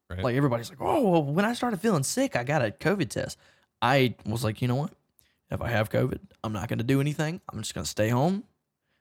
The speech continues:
Speaker 2: and we're just gonna plow through it."
Speaker 1: It's pro-, I mean,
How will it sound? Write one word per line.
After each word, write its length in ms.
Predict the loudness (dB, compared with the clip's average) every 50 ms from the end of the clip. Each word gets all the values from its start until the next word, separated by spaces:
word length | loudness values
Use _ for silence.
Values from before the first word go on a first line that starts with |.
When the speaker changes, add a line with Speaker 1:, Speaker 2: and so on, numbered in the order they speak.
| _ _ _ _ _ _ _ _ _ _
Speaker 2:
and 460 | -2 0 0 0 0 -2 -2 -2 -2
we're 80 | -2 -4
just 160 | -4 -4 -4
gonna 920 | -2 0 0 2 2 0 0 0 0 -2 -2 0 0 -2 -2 -4 -6 -8 -12 _ _ _ _ _ _ _ _ _ _ _
plow 260 | -4 -2 0 2 2 0
through 240 | 0 -2 -2 -2 -2
it." 20 |
Speaker 1:
It's 100 | -4 0
pro-, 160 | 2 2 4 6
I 80 | 6 4
mean, 280 | 4 4 2 -2 -8